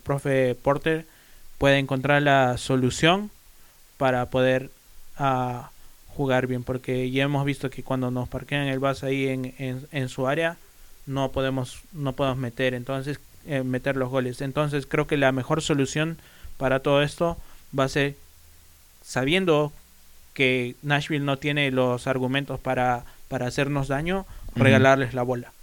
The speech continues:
Speaker 2: Claro.
Speaker 1: Darles los quince pri-, quince minutos, veinte minutos primeros del partido, darles el balón y esperarlos. Así ellos se van a abrir.
Speaker 2: Claro,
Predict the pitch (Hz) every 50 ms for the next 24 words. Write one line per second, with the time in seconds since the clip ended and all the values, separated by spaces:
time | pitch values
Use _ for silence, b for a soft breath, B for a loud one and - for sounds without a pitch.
0 | - - - - - 113 110 104 98 101 - - - - - - 139 131 135 147
1 | 151 165 175 180 165 - 160 147 135 131 - - - 151 165 156 147 - 143 -
2 | - 139 139 143 - - - - - - _ - - 151 156 151 175 156 147 143
3 | 143 151 156 151 175 165 156 147 151 151 151 156 147 151 147 143 147 147 139 151
4 | 135 - - 151 143 139 143 143 147 151 147 b b b b b b b - -
5 | 143 131 127 - 135 135 - - 151 156 165 175 165 165 b b b b b b
6 | b - - 143 143 156 165 156 143 - 143 131 135 127 131 135 143 160 170 175
7 | 165 160 - - - 175 143 135 127 - - 143 127 135 143 135 139 127 123 -
8 | - - b b b b b b - 139 131 - - 165 170 170 160 160 156 147
9 | 151 - 135 135 127 127 123 123 127 131 135 131 - - - - - - - -
10 | - - - - - - - - - - - 110 107 101 101 101